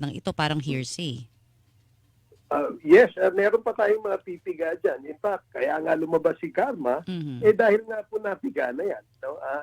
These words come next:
Speaker 2: ibig sabihin, eh, yung mga nasa ilalim niyan, eh, ang tinuturo siya. Kaya ho napilitan siguro siyang magsalita at magbigay ng kanyang pahayag,
Speaker 1: Mhm.
Speaker 2: ng kanyang pangsalaysay. Otherwise, kung hindi siya naipit dyan sa mga inimbita natin ng mga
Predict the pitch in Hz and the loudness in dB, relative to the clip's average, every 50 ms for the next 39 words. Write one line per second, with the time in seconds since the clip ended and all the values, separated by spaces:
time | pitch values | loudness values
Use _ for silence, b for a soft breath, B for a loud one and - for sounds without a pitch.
0 | - - 143 165 160 - 202 202 202 233 185 165 170 185 185 - 156 160 160 160 | -6 -6 -6 -4 0 2 2 2 4 4 2 2 2 -2 -4 -6 -4 -2 -2 -2
1 | 156 165 175 170 170 175 175 170 170 170 160 - - 175 175 175 190 196 202 220 | -2 -2 -2 0 0 0 0 0 0 -2 -2 -2 -4 -4 -2 0 0 0 0 -2
2 | 233 233 233 - 147 143 147 151 170 175 - _ _ _ - 156 175 180 180 175 | -6 -8 -8 -6 -4 -4 -4 -6 -8 -10 -14 _ _ _ -6 -4 -4 -2 -2 -2
3 | 180 170 165 - 185 175 180 175 180 - 165 160 160 160 135 127 - 220 202 131 | -2 -2 -2 0 2 4 4 4 4 2 -2 0 0 0 -2 -2 -2 -2 -2 -2
4 | 113 - - 143 151 156 156 147 160 175 165 160 156 - - 151 160 165 160 - | -4 -8 -6 -2 0 2 2 2 2 0 0 0 -2 -2 -4 -6 -4 -4 -2 -2
5 | 165 151 - 156 139 147 151 147 147 - - 147 143 139 131 127 - 135 123 127 | -2 -2 -4 -6 -6 -4 -2 0 0 0 -2 -2 -2 -2 -2 -2 -4 -6 -4 -4
6 | 127 - 147 135 123 - 131 123 120 117 127 120 127 127 123 127 127 123 120 120 | 0 0 0 0 0 0 -4 -2 -2 -2 -2 0 0 0 0 -2 -2 -2 -2 -2
7 | 123 123 117 - - 104 104 107 113 123 123 123 117 - - 170 165 156 156 139 | -2 -2 -2 -4 -6 -8 -4 -2 0 0 2 0 -2 -4 -6 -8 -6 -6 -6 -6
8 | 127 123 120 123 120 - 127 - _ _ _ _ _ _ _ _ _ - 120 113 | -4 -2 0 0 0 0 -2 -4 _ _ _ _ _ _ _ _ _ 0 0 2
9 | 113 117 - - 113 104 107 - - 143 117 117 127 147 156 156 254 277 208 165 | 2 0 -4 -4 -6 -8 -4 2 2 2 4 4 4 4 6 6 6 6 6 6
10 | 165 190 190 - _ _ _ _ _ _ - 170 170 185 202 196 226 226 196 220 | 6 4 2 -2 _ _ _ _ _ _ -4 0 2 2 2 0 -2 -4 0 0
11 | 214 208 208 214 - 196 202 196 - 220 208 - _ 151 208 202 202 196 185 - | 0 0 0 -2 -4 -8 -6 -2 0 0 0 0 _ 0 2 2 2 0 -4 -6
12 | 185 185 190 190 190 190 196 190 180 185 185 175 196 196 - 190 190 180 180 175 | -6 -6 -4 -4 -2 -2 -2 0 0 0 0 0 0 -2 -2 -2 -2 -2 -6 -6
13 | - - 180 180 180 175 175 175 175 175 | -2 -2 -2 -2 -2 -4 -4 -4 -4 -4